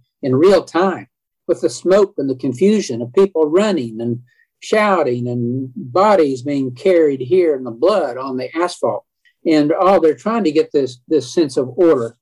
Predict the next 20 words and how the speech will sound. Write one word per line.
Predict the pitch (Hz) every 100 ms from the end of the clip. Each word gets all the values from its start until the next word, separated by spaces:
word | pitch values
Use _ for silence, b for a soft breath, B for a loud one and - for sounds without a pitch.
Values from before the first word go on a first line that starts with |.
| _ _ -
And | 170
eventually | 165 190 190 190
by | 156 143
mid-morning, | 131 165 165 143 147 139 107 - _ _ _ -
most | 156 180 175 165
of |
the | 143
guns | 131 139 139 139 135
are | 131
down, | 135 123 120 123 123 -
most | - 139 131 156 160 -
of | 147
the | 139
crowds | - 135 131 131 131 127 - -
are | 135 123
dispersing, | 117 123 - 156 143 - 147 139 127 b b b b
and | 139 135 131
you | 123
have | 127 143 143 139 127 _ _ _ _
the, | 139 131 123